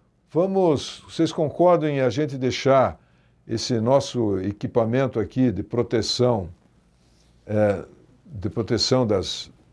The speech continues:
internas, é, de, de, de sa-, de salas, de boates, é, uma, vamos usar um produto aqui que é venenoso, mas é mais barato, mas se queimar é venenoso. Vamos, vamos, vamos deixar assim mesmo?" Vamos, todo mundo concorda.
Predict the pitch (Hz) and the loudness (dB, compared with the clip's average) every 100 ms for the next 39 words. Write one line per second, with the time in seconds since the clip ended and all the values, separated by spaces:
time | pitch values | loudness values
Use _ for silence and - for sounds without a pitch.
0 | _ 110 98 120 131 120 95 78 - _ | _ -14 -4 2 4 2 -2 -8 -16 _
1 | _ _ _ - 98 101 98 98 92 87 | _ _ _ -10 -4 -2 0 -2 -4 -4
2 | 101 101 98 87 98 95 92 87 82 - | -2 -2 -4 -4 -4 -4 -4 -6 -6 0
3 | 98 85 90 - 110 123 131 101 90 87 | 0 -2 -8 -4 2 2 2 0 -6 -6
4 | 87 110 139 131 90 - - _ _ _ | -2 0 0 -2 -10 -16 -20 _ _ _
5 | _ _ 104 107 104 98 98 104 104 95 | _ _ -4 0 0 0 -2 -2 -2 -2
6 | 87 82 - 85 123 143 98 123 135 113 | -2 -6 -10 -4 -2 -2 0 2 0 -2
7 | 110 120 131 110 143 123 110 120 110 110 | -4 -2 -2 -4 -4 -2 -2 0 -2 0
8 | 139 170 110 107 107 113 120 110 104 143 | 2 2 0 -6 -4 -4 -2 -2 0 2
9 | 156 107 104 - - 117 110 156 170 160 | 0 -2 -8 -8 -6 -4 0 0 0 -2
10 | 147 147 151 87 - _ _ _ _ _ | -2 2 0 0 -10 _ _ _ _ _
11 | _ _ _ _ - 127 170 135 120 165 | _ _ _ _ 0 2 2 -2 -2 -2
12 | 143 147 156 131 147 - 139 185 175 107 | 0 0 0 0 -2 -2 0 0 0 -2
13 | 87 131 147 120 92 123 135 143 139 123 | 0 2 4 0 -4 -6 -6 -6 -6 -4
14 | - 139 147 98 82 | 4 6 6 2 -10